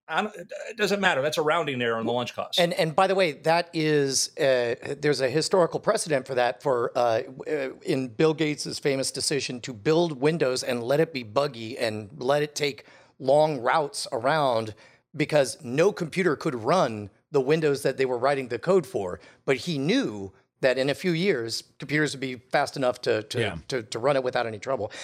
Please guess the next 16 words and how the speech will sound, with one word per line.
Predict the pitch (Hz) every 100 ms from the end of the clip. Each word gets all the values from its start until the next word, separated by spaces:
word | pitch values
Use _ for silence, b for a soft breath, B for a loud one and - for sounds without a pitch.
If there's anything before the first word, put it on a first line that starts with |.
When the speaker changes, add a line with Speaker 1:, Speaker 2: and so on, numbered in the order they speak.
| B
Speaker 2:
And, | - 165
uh, | - 151 135 -
I, | 147 -
I, | 143 156
I | 156
don't | 180 254
know | 170 196 190
if | 160
it | 170
was | 131
a | 120
joke, | 117 170 170
but | 123
in | 127
the | 117
chat, | 160 143